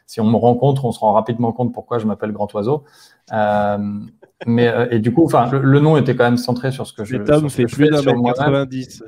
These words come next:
Speaker 2: je confirme.
Speaker 1: <laughs> Ah si, on le voit pas trop là. <laughs> Donc voilà, le, le nom était quand même orienté dès le début. Donc au final, c'est, enfin, la, la vision d'un collectif un petit peu, euh, ouvert,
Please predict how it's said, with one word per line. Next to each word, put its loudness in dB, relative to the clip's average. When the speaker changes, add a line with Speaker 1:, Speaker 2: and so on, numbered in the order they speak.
Speaker 2:
je -10
confirme. -10
Speaker 1:
<laughs> -12
Ah 0
si, -2
on 4
le 0
voit 0
pas -4
trop -2
là. -4
<laughs> -6
Donc 4
voilà, 6
le, 2
le 2
nom 2
était 0
quand 0
même 2
orienté -2
dès 0
le -4
début. -2
Donc -2
au -6
final, -4
c'est, -18
enfin, -6
la, -8
la 0
vision 2
d'un 2
collectif -4
un 0
petit -8
peu, -4
euh, -2
ouvert, 2